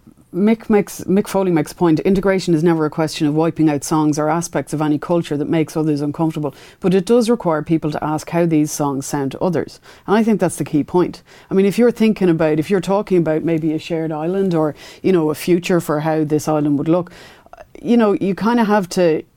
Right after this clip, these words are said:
you can't just say, "Well, the past is too long ago." You have to educate yourself on that past, but from other points of view as well, and not just from the point of view of how people in this part, this jurisdiction would have,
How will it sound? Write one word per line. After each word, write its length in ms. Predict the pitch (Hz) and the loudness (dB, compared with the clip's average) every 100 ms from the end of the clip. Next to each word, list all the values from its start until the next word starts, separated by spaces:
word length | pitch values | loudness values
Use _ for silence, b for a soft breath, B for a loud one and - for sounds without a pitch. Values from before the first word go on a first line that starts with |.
| - | -16
you 420 | - - 160 185 | -14 -8 -2 0
can't 260 | 175 226 208 | 2 0 0
just 180 | 190 | -2
say, 140 | - 170 | 2 2
"Well, 160 | 156 | 2
the 60 | 165 | 0
past 320 | 160 170 - | 0 -2 -4
is 80 | 151 | -2
too 160 | 160 147 | 0 2
long 200 | 156 190 | 2 2
ago." 200 | 147 131 | 0 0
You 120 | 156 | 0
have 100 | 196 | 0
to 100 | 123 | 0
educate 400 | 151 202 165 156 | 0 0 -2 -2
yourself 320 | - 147 139 | -4 -4 -4
on 80 | 139 | -4
that 140 | 139 | -4
past, 400 | - 156 - - B B - | -2 -4 -6 -18 B B -4
but 100 | 165 | -2
from 260 | - 165 | 0 0
other 200 | 180 185 | 0 -2
points 240 | - 151 139 | 0 0 0
of 80 | 143 | 0
view 180 | 143 | 0
as 100 | 139 | 0
well, 300 | 160 180 - _ b b | -2 -2 -4 _ b b
and 100 | - | 2
not 160 | 175 175 | 2 2
just 180 | 175 - | -2 -4
from 440 | 165 151 147 135 b b b _ | -2 0 0 -2 b b b _
the 80 | 156 | -4
point 260 | 165 156 | 0 0
of 60 | 147 | 2
view 260 | 156 156 147 | 2 2 0
of 140 | 139 | -2
how 240 | 160 147 | -2 -2
people 440 | 139 156 151 139 143 | -2 -4 -4 -4 -6
in 540 | 156 151 143 135 - 254 _ - - | -4 -2 -2 -4 -8 -14 _ -20 -4
this 200 | 175 156 | -2 -2
part, 320 | - 156 147 | -2 -2 -2
this 340 | - 160 170 - | -4 0 0 2
jurisdiction 640 | 160 139 - 170 - 131 | 0 2 0 -2 -2 -2
would 300 | 160 160 147 | 2 2 2
have, 420 | 143 143 135 - | -2 -2 -4 -6